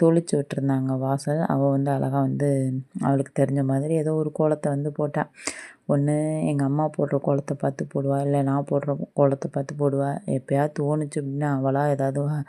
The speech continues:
எழுதி வச்சு, வரைஞ்சு வச்சு அந்த மாதிரியும் வந்து போடுவா. அப்புறம் பார்த்தீங்க அப்படின்னா, உள் வாசப்படிக்கும் வந்துட்டு கோலம் போட வந்துட்டா.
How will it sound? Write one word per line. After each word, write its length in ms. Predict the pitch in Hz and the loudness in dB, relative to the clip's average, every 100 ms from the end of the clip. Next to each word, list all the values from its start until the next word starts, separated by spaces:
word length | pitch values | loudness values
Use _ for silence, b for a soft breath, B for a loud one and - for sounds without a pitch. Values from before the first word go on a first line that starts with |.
| B B B B | B B B B
எழுதி 340 | - 156 160 160 | 2 4 6 4
வச்சு, 260 | 147 - | 2 2
வரைஞ்சு 360 | 151 139 147 147 | 4 4 2 2
வச்சு 260 | 139 135 147 | 0 2 0
அந்த 180 | 139 | 2
மாதிரியும் 380 | 131 131 131 139 | 0 0 0 0
வந்து 260 | 135 135 135 | 0 0 -2
போடுவா. 500 | 139 135 131 135 151 208 - B B B B _ | -2 -2 0 0 0 -2 -6 B B B B _
அப்புறம் 220 | 165 156 | 0 2
பார்த்தீங்க 400 | 156 151 156 151 | 2 2 0 0
அப்படின்னா, 220 | 143 139 165 | 0 0 0
உள் 240 | 156 156 | 0 2
வாசப்படிக்கும் 680 | 156 147 151 143 139 - 139 | 0 -2 -4 -4 -2 -2 0
வந்துட்டு 240 | 131 135 - | -2 -4 -2
கோலம் 280 | 143 139 135 | 0 0 -2
போட 220 | 143 139 | -2 0
வந்துட்டா. 420 | 135 131 131 143 | -2 -4 -2 -2